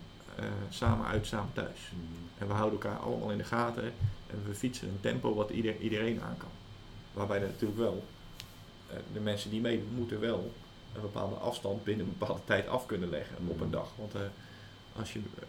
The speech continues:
Speaker 1: honderdtwintig kilometer per dag gemiddeld rijdt,
Speaker 2: Ja.
Speaker 1: en je rijdt twintig kilometer per uur en er moet ook nog onderweg geluncht worden en, eh, eh,
Speaker 2: Ja, dan ben je zo acht, acht, negen uurtjes onderweg
Speaker 1: dan, eh,
Speaker 2: per dag. Ja.
Speaker 1: ja, dan wordt het, eh, laat, zeg maar.
Speaker 2: Ja. Ja.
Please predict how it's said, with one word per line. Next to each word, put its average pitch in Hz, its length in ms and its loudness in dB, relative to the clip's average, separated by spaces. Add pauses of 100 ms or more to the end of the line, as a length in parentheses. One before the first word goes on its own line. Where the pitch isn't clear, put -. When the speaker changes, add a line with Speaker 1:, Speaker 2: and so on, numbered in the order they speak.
(580)
Speaker 1:
honderdtwintig 107 440 -2
kilometer 104 400 2
per 107 80 -2
dag 107 180 2
gemiddeld 120 320 2
rijdt, - 260 -8 (920)
Speaker 2:
Ja. 85 80 -6 (1120)
Speaker 1:
en - 100 4
je - 60 6
rijdt - 180 6
twintig 117 240 4
kilometer 104 360 6
per 117 100 2
uur 117 200 8
en 101 60 6
er 107 60 4
moet 107 120 4
ook 110 100 4
nog 98 140 2
onderweg 101 360 4
geluncht 101 320 4
worden 101 380 4
en, 104 160 2
eh, 98 140 2
eh, - 140 -2
Speaker 2:
Ja, 104 60 2 (240)
dan 76 120 -6
ben 73 100 -4
je 73 60 -4
zo 78 120 -2
acht, 87 300 -6
acht, 87 180 -2
negen 87 260 4
uurtjes 92 280 2
onderweg 90 320 6
Speaker 1:
dan, 76 100 2
eh, - 60 -2
Speaker 2:
per 82 100 -2
dag. 76 180 -4 (200)
Ja. 127 80 0
Speaker 1:
ja, 117 100 2
dan 110 180 0
wordt 120 180 2
het, 98 140 -6
eh, 107 280 0
laat, - 280 -2
zeg - 240 -6
maar. - 140 -8
Speaker 2:
Ja. 78 60 -6 (920)
Ja. - 20 -8